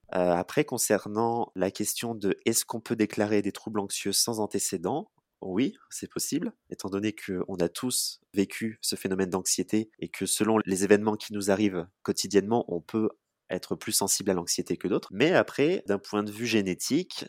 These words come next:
des personnes qui ont des parents qui sont eux-mêmes anxieux auront plus de risques de l'être également. C'est un peu comme avec la bipolarité. Si t'as des parents qui ont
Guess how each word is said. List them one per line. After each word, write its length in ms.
des 500
personnes 460
qui 220
ont 60
des 140
parents 520
qui 120
sont 380
eux-mêmes 260
anxieux 540
auront 600
plus 460
de 80
risques 420
de 120
l'être 340
également. 480
C'est 200
un 60
peu 140
comme 200
avec 200
la 80
bipolarité. 720
Si 220
t'as 220
des 100
parents 540
qui 180
ont 220